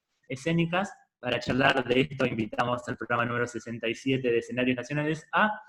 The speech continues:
Josefina De Cara, asistente técnica y musical de esta opción que podemos disfrutar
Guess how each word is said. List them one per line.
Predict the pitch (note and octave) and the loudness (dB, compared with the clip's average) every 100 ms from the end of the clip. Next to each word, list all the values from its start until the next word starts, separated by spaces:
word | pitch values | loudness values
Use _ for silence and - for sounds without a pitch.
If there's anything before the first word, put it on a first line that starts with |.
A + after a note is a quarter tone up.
| _ | _
Josefina | - A#3+ A#3+ A#3+ G#3+ | -2 2 2 4 6
De | F3 D3 | 6 4
Cara, | C3+ C3+ C3 | 4 4 2
asistente | C3 C#3+ E3+ D#3+ D#3+ | -4 -4 -2 0 0
técnica | E3+ F3 F3 E3 D3+ | 2 2 2 2 2
y | F3+ | 0
musical | F3 E3 D3 D3 D3+ D3+ - _ | 0 0 -2 0 0 -2 -8 _
de | C3 C#3 | -2 -2
esta | C3+ C3+ C3+ | 2 2 2
opción | A#2 - E3+ E3 D#3+ | -2 -2 2 4 2
que | - | -2
podemos | B2 C3 C3 | 0 2 2
disfrutar | C#3 - B2+ C3 C3 C3 | -2 -6 -6 0 2 0